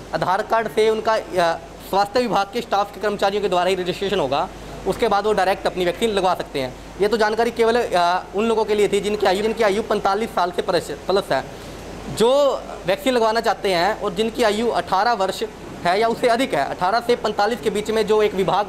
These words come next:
विभाजित किया गया है उसके बीच में है, उनके लिए क्या कुछ किया जाएगा, इस प्रकार की जानकारी के लिए हम बातचीत दोबारा से करना चाहेंगे। ये जानकारी तो हुई कि जिनकी आयु पैंतालीस वर्ष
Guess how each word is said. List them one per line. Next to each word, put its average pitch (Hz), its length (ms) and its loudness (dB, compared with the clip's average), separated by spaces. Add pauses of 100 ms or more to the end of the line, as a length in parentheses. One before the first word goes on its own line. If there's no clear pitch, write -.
(100)
विभाजित 175 400 -2
किया 185 120 2
गया 147 200 2
है 165 100 0 (300)
उसके - 220 0
बीच 226 220 -2
में 233 120 4
है, 185 180 4
उनके 240 340 0
लिए 247 120 2
क्या 233 140 2
कुछ 220 160 -2
किया 220 140 2
जाएगा, 165 360 4 (340)
इस 214 80 0
प्रकार 220 340 2
की 226 100 -2
जानकारी 208 360 2
के 202 60 0
लिए 202 100 2
हम 185 60 0
बातचीत 175 260 -2
दोबारा 180 240 2
से 196 100 0
करना 175 400 -2
चाहेंगे। 135 540 0
ये 208 140 6
जानकारी 220 400 2
तो 240 100 2
हुई 208 160 4
कि 196 60 -4
जिनकी 214 280 2
आयु 196 200 4
पैंतालीस 190 500 0
वर्ष 180 240 0